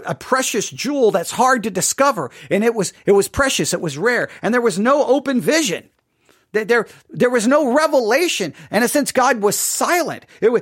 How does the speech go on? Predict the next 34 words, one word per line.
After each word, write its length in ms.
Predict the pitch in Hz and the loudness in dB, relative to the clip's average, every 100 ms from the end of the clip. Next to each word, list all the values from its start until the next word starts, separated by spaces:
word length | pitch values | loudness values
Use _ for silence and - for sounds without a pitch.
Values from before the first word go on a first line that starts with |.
| - | 0
it 120 | - | -2
was 100 | 262 | 0
a 80 | 233 | 0
sense 320 | - 277 262 | 0 0 -2
that 140 | 247 214 | -4 0
there, 240 | 247 202 - _ _ | 0 0 -6 _ _
something 540 | - 311 330 320 302 | -2 2 2 2 4
is 160 | 240 - | 4 4
going 320 | 247 226 220 | 4 4 2
on 180 | 190 185 | 2 2
spiritually. 840 | - - 330 254 - 107 - - _ _ _ _ - | -4 -4 -2 -2 -4 -12 -18 -20 _ _ _ _ -8
"And 100 | 208 | -4
it 80 | 240 | -2
came 220 | 269 254 | 0 0
to 80 | 208 | -2
pass 680 | - 277 330 294 - - - _ | -2 2 2 2 -2 -8 -10 _
at 260 | 247 302 269 | -2 0 0
that 240 | 196 165 | 0 0
time 460 | 214 165 160 185 190 - - | -2 0 0 -4 -10 -18 -2
when 240 | 175 196 | 0 2
Eli 400 | 247 320 269 190 | 2 2 4 2
was 240 | 185 196 151 | 2 0 2
laid 260 | 240 233 | 0 2
down 320 | 214 208 208 202 | 2 2 2 0
in 160 | 202 | -2
his 160 | 190 - | -2 -2
place 400 | 269 262 214 - | 0 2 0 0
and 140 | 190 | -2
his 160 | 196 - | -4 -2
eyes 380 | 220 247 269 208 | 2 2 2 -2
began 340 | 233 220 220 | -4 -2 0
to 80 | 202 | 0
wax 440 | 185 180 170 - | 2 0 -2 -8
dim 440 | 131 294 320 190 | -2 2 2 0